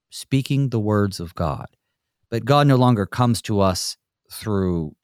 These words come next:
visions or through dreams or through all the various ways he came to the prophets of old. He speaks to us today in these last days through his, through his Son, through the Holy Scriptures. So whenever a pastor gets up there and proclaims the word of God,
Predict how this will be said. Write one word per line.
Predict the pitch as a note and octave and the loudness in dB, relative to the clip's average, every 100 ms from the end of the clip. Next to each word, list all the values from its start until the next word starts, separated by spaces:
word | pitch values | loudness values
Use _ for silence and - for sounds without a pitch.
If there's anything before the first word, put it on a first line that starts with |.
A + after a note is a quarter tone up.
| _ F#2+ | _ _
visions | F#2+ F#2+ F#2+ C3+ G3+ F3+ - | -6 -4 0 2 0 -2 -6
or | F2+ | -8
through | D#2+ F2+ | -8 -8
dreams | D#2+ F#2+ A2 B2+ D#3 E3 C#3+ | -6 -2 2 4 4 2 0
or | E2+ A2 | -6 -6
through | G2 G2 | -2 2
all | A2 | 2
the | C3 | 2
various | A2+ A#2 G#2 F#2+ | 2 2 2 0
ways | G#2 G2+ G2+ | -2 -2 -4
he | G2 | -6
came | G#2 G2 | -2 -2
to | F#2+ | -2
the | F2+ | -8
prophets | - F#2+ - F#2 | -2 -2 -2 -8
of | F#2+ B2+ | -4 0
old. | G3+ E3+ F#3+ _ _ _ _ | 4 4 2 _ _ _ _
He | B2+ | -12
speaks | - G2+ - | -6 -6 -4
to | F#2+ | -6
us | |
today | - F2+ F2+ A2+ | -4 -2 2 2
in | B2 | 0
these | F2 | -2
last | D#2+ F2 F2 | 0 0 -2
days | G2 G#2 - | -4 -2 -2
through | G#2 | -6
his, | G#2 - - _ _ - | -6 -10 -16 _ _ -8
through | F#2+ | -4
his | G#2+ | -4
Son, | - B3+ - | -2 -2 -2
through | F2 | -6
the | E2+ F#2+ | -6 -2
Holy | G2 A2+ | -2 -2
Scriptures. | - F3 - C#2 - _ _ _ _ - | -2 -6 -6 -12 -12 _ _ _ _ 0
So | F#3 | 4
whenever | F3 G#3 A3+ D3+ | 6 6 6 4
a | |
pastor | - A#2 B2+ - A2+ | 4 0 0 -2 -2
gets | A2+ A#2+ | -2 -4
up | - | -2
there | A2+ C#3 | 0 2
and | B2 F#2 | 2 0
proclaims | G#2 - A2 C3 A2+ | -2 -2 0 0 0
the | A2 | 0
word | A2 G#2+ | 0 0
of | F#2 | -2
God, | G2 F#2+ C3+ F#3 | -2 2 2 2